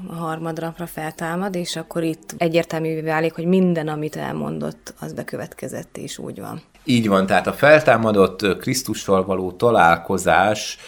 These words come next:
Speaker 2: mondjuk így, szép lassan formálja át a tanítványok hitét, és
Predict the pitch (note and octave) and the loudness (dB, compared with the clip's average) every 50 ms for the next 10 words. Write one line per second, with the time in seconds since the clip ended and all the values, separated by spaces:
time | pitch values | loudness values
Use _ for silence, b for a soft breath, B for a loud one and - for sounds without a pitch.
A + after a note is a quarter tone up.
0 | F2+ G2+ B2 C#3+ C#3 A#2+ G#2 - A2+ A2 A2 - - B2 A#2 A2+ A2 - G#2 F#2+ | -2 2 4 4 6 4 4 2 2 2 2 2 2 4 4 4 4 4 2 2
1 | F2+ F2 - - - - - F2+ E2 E2 D#2+ E2 F2 - - - F2 F2 E2+ E2 | 4 4 2 0 -2 0 0 0 0 0 -2 -4 -6 -8 -2 2 4 4 6 6
2 | D#2+ D#2 D#2+ D#2+ D#2+ D#2 D2+ - - - - E2+ D#2 D2+ - - E2 D#2+ D#2 E2 | 4 4 4 4 2 0 -2 -2 -6 -8 -6 -4 -4 -4 -4 -2 -2 -2 -2 -2
3 | D#2+ D2+ - - - E2 E2 - D#2+ F2 G2 D#2 - D2 D2 D#2 D#2 - - - | -4 -8 -8 -10 -10 -12 -8 -6 -6 -6 -6 -6 -6 -6 -6 -6 -6 -8 -12 -12